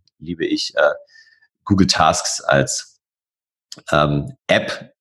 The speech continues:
Was nutze ich sonst noch regelmäßig? Ähm,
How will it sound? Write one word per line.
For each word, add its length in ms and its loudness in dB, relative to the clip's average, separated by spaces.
Was 320 0
nutze 360 2
ich 160 0
sonst 280 0
noch 160 2
regelmäßig? 760 2
Ähm, 600 2